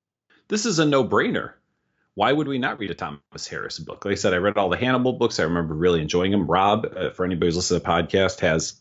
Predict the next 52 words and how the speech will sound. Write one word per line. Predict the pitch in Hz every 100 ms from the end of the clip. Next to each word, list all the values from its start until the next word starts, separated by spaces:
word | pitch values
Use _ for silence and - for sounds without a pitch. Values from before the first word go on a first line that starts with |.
| -
a |
very | 85 95 82
special | - 101 101 - _ _
relationship | 113 95 95 87 90 104 101 110
with | 101
the | -
Hannibal | 95 95 92 95
T | 110
V | 95 104
show. | 139 147
I | 107
was | 113
like, | 113
"There's | 139
no | 156
way | 156 151
we | 143
can't | 196 302
read | 98 -
Harris." | 65 - - - - _ _ _ _ _ - _ _ _ _ -
And | 117
I, | 117 107
I | 110
got | 101 101 127
a |
start, | - 135 147 -
uh, | 113
uh, | - 92
well, | 87 82 78 98
a |
significant | 90 101 107 - 90
jump | 92 85
start | - 95
on | 90 85
Rob, | 98 90
'cause | -
I, | 92 95 82 -
I | 95
had | 92 82
a | 73
shorter | - - 92
time | 85 95 85
frame | 95 82
to |
read | 82 98
it | 73
in. | 67 71 _ - - _ _ _ _ _
And | 127 107 95 85 - -
I | 123
did. | 165 220
I | 82
got | 110 107 -